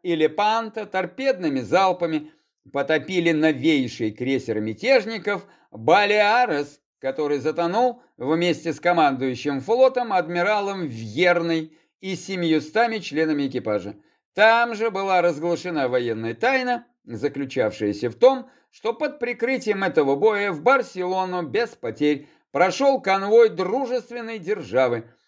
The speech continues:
доставивший несколько сот новейших танков и самолётов, что в ближайшее время поможет успешно завершить принёсшую бесчисленные бедствия войну.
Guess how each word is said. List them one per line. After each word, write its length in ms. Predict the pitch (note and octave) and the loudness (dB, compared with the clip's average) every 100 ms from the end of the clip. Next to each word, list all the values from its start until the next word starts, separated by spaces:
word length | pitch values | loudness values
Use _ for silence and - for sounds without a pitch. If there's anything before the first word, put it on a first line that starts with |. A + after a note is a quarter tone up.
| _ | _
доставивший 960 | A2+ D3 C4+ A#3+ - B3+ A#3 A3+ - G3 | -4 0 2 2 4 4 6 2 0 -8
несколько 560 | F3+ A3+ - F3+ E3+ E3+ | -6 -6 -6 -8 -6 -6
сот 280 | F#3+ F#3+ | -6 -6
новейших 540 | D#3+ D#3 D#3+ B2+ C#3+ B2+ | -2 2 2 0 -4 0
танков 480 | D3 C3+ B2+ A#2 - | 2 2 0 -4 -4
и 120 | D#3 | -6
самолётов, 640 | C3 B2+ C3+ A#3+ C4 A#3 - _ _ | -4 0 4 4 4 -2 -6 _ _
что 260 | - F#3+ F3+ | -10 -4 -2
в 60 | |
ближайшее 640 | D#3+ D#3 B2+ D3 D3+ E3 F#3 | 0 0 0 2 0 -2 -2
время 300 | G3 G3+ F3+ | -2 -2 0
поможет 520 | F3+ F3+ D#3+ F3 - - | 0 2 0 -2 -8 -6
успешно 800 | C4 F#3+ - C#3+ C#3+ - A#2+ | -6 -6 -6 2 2 0 -6
завершить 600 | A2 A2+ A#2 - C4+ C4+ - _ - | -4 -2 -2 -2 -2 -2 -10 _ -4
принёсшую 680 | D3+ E3 F3 D#3+ - D3 | 0 2 4 2 2 -4
бесчисленные 1040 | C3 B2 F3+ - - F3+ D3+ - A2 G2+ F2+ | -4 -6 -6 -8 -8 -6 -6 -4 -4 -2 -2
бедствия 680 | F2+ A#3 B3+ - F#3+ F3+ F3+ _ | 4 4 4 -8 -10 -8 -12 _
войну. 420 | - A#2 F2 D2+ | -10 -10 -8 -14